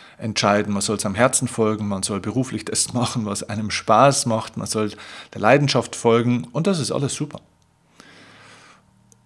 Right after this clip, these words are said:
Und dann gibt es noch so einen Satz und der hängt damit immer stark zusammen, weil es ja immer darum geht, eben so aus dem Herzen, aus dem Gefühl zu leben,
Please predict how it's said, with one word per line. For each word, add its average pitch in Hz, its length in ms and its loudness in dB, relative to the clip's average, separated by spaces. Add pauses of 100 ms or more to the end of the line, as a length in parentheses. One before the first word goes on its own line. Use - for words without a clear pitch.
Und 110 680 2
dann 117 240 -2
gibt - 220 -6
es - 180 0
noch 131 220 -2
so 160 200 -2
einen 156 120 -2
Satz 143 400 -2
und 120 180 -2
der 117 320 0
hängt 143 360 -2
damit 131 340 0
immer 147 380 0 (200)
stark 120 380 -4
zusammen, 139 480 -2
weil 117 120 2
es 113 60 -4
ja 123 80 -2
immer 131 220 -2
darum 113 200 -6
geht, 127 220 -4
eben 117 220 -4
so - 120 -4
aus - 200 -4
dem 110 160 -4
Herzen, 113 500 -2
aus 113 140 -2
dem 113 160 -6
Gefühl 170 500 -2
zu - 220 0
leben, 170 500 -2